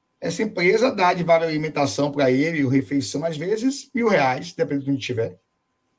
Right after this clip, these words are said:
Se o cara trabalha em São Paulo, ele recebe quase mil reais de vale, vale refeição ou, ou alimentação. Aí você bota nessa um plano de saúde,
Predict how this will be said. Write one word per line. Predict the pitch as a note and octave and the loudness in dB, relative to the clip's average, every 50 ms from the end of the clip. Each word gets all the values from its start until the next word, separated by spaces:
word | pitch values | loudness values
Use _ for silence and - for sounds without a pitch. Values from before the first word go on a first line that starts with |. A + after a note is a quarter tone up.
| _ _ _ _ _ - | _ _ _ _ _ -12
Se | - - | -8 -4
o | - | 0
cara | - D4 C#4+ | 0 2 2
trabalha | G3 F3 E3+ E3+ E3+ | 2 4 4 4 2
em | E3 | 2
São | - D#3 C#3+ A#2+ | 2 0 -2 0
Paulo, | - C3 C3 E3 A#3 B3 G#3+ C#3 G#2+ - - _ _ _ _ - | 2 2 2 4 4 2 0 -2 -8 -10 -16 _ _ _ _ -6
ele | F3 F#3 G#3+ | -2 2 4
recebe | A#3+ C4+ C#4 C#4 - G#3 G3+ G#3+ | 4 4 4 4 2 0 0 0
quase | G#3+ - G3+ A3 A3 | -4 -4 -2 -2 -2
mil | C4 B3+ C#4+ | 0 4 6
reais | C#4 B3 A3 F3+ F3+ E3+ | 6 6 4 2 -2 -4
de | D#3+ | -4
vale, | D#3 D#3 D3 D3 D3 | -4 -4 -4 -4 -4
vale | C#3+ C#3 C#3+ C#3+ C#3 D3 | -4 -2 0 2 2 2
refeição | C#3+ - C#3 A#2+ - - C3 C3+ | 0 -2 -6 -6 -6 -6 -8 -8
ou, | C#3+ C#3+ C#3 C#3 | -8 -8 -8 -6
ou | C#3 C#3+ D3 | -4 -4 -4
alimentação. | C3+ C3+ C3 B2+ B2+ A#2+ A2+ G2+ G2+ A2+ A2+ A2 _ _ _ _ _ _ _ _ _ _ _ _ _ | -4 -4 -4 -6 -8 -10 -12 -12 -12 -12 -14 -16 _ _ _ _ _ _ _ _ _ _ _ _ _
Aí | - - F#3+ | -2 0 0
você | G3 A#3 A3 - B3 | 2 2 4 4 4
bota | - G3+ G#3 G#3 G3 | 4 4 0 0 0
nessa | F#3 F#3+ - - | 0 0 0 -2
um | F#3 F3 | -4 -6
plano | F3+ F3+ F#3 F#3+ | -4 -4 -4 -4
de | F#3 F3 | -4 -6
saúde, | - - F3 E3+ D#3+ D3+ D3+ C#3+ C3+ A#2 A2+ - | -2 0 0 2 2 0 0 -2 -2 -4 -6 -10